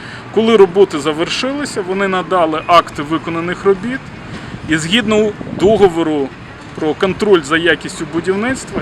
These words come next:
ці акти і мій лист був направлений комунальному підприємству «Технагляд». «Технагляд» від-, надало нам відповідь, що роботи були проведені у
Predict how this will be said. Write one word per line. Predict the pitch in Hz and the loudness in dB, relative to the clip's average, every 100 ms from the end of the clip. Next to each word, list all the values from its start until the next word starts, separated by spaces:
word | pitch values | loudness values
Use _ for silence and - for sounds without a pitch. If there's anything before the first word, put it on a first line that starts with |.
| 143 | -6
ці | - - | -6 0
акти | 170 185 - - 254 247 - 165 | 4 4 2 -6 -8 -10 -10 -6
і | 175 | -2
мій | 190 180 170 | 0 0 0
лист | 196 254 - | 0 -2 0
був | 196 - | -2 0
направлений | 156 - 185 214 - - 202 202 196 190 - - - - - | -2 2 4 4 2 0 0 0 -2 -4 -12 -14 -12 -10 -6
комунальному | 165 180 196 190 180 180 | -2 4 4 4 2 0
підприємству | - - - 214 233 - | 0 0 2 2 2 2
«Технагляд». | - 190 - 147 139 - - - - - - - - - - | 4 4 6 4 4 4 4 2 0 -2 -4 -6 -6 -4 2
«Технагляд» | 180 226 254 247 233 - - - - - - - | 2 6 8 8 6 0 -12 -12 -12 -14 -12 -6
від-, | 160 170 170 165 | -4 -4 -6 -4
надало | 180 190 190 175 | 0 6 6 4
нам | 165 170 | 2 0
відповідь, | 170 233 220 247 233 - | 0 -4 -4 -8 -8 -6
що | - 165 147 147 | -2 0 0 -2
роботи | 165 175 190 185 143 | -2 2 2 2 -2
були | 147 143 139 131 - | -4 0 0 -2 -8
проведені | 147 143 180 226 226 220 220 175 - - - - | -4 -2 0 0 -2 -4 -6 -10 -14 -16 -16 -12
у | 160 | -6